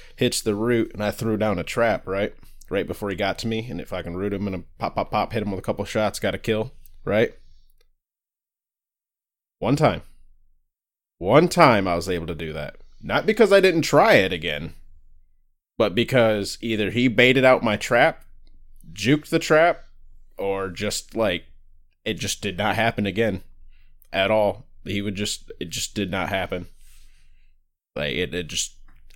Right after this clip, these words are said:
yeah, it just <laughs> literally, like,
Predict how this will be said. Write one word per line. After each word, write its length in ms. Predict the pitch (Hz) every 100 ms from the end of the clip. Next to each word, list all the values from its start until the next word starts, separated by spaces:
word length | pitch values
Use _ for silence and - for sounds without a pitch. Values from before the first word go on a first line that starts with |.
| - - _ _ _ _ _ -
yeah, 200 | 87 -
it 120 | - 101
just 180 | 101 - -
<laughs> 180 | - -
literally, 1080 | 175 147 165 151 160 156 180 165 147 135 127
like, 400 | 123 147 -